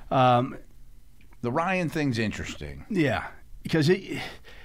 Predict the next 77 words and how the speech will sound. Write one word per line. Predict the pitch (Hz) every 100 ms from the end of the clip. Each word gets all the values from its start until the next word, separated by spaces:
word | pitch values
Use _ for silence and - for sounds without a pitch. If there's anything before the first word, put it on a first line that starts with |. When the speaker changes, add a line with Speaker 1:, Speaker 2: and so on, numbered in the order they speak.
| -
Speaker 1:
he | - 202
has, | 190 180 165
he | 185
counts | 196 165 -
forty-eight | - 160 151 143 139
point | - 127 -
seven | 127 117 110
million | 117 117 113
against | 110 - 107 123 - - -
Speaker 2:
<laughs> | - - -
It's | 135 185 143 -
insane, | 110 220 202
Speaker 1:
against | 220 - 214
their | 131
Speaker 2:
right, | 104
Speaker 1:
cap. | 185 147 107 127 170
Speaker 2:
<laughs> |
right. | 175 165 147 147 - - - - 131
Speaker 1:
Um, | 143 135 131 127 123
Speaker 2:
And | 143
he's | 135 120
not | 113
a | 113
forty-seven | 117 107 101 98 90 87
million | - -
dollar | 160 165
Speaker 1:
no, | 147
Speaker 2:
quarterback. | 101 104 156
Speaker 1:
people, | 160 156 127
people | - 151 139
complained | 127 123 131 123
about | 113 107
Roethlisberger's | 117 135 113 - 107 98
contract | - 104 92 104 92
this | 98 101
year. | 95
Speaker 2:
Right. | 98
Speaker 1:
Like, | 98 95
"Oh | - 127
my | 90
God, | 101 131 104 87
this | 113 113
one's | 98
way | 98 135
worse." | 104 85 -
Speaker 2:
Remember | 110 117 107
they | 101
restructured | 101 - 120 104 - 95
Ryan | 95 98 101 92
just | 98 95
so | 110
Speaker 1:
Yeah. | 104 98
Speaker 2:
they | 87
could | 87
ha-, | 95 -
field | - 131 110
a | 98
team | 117 113
this | 113 -
year? | 113 107
Speaker 1:
Right. | 107 156 101
Speaker 2:
Now | 101 104
they've | 92 101
been | 90
paying | 92 78
for | 76
it. | 107
Speaker 1:
Now | 113
they're | 120
Speaker 2:
Right. | 85
Speaker 1:
paying | 127 113
for | 107 98
it, | 107
and |
then | 107
they're | 107 107
not, | 107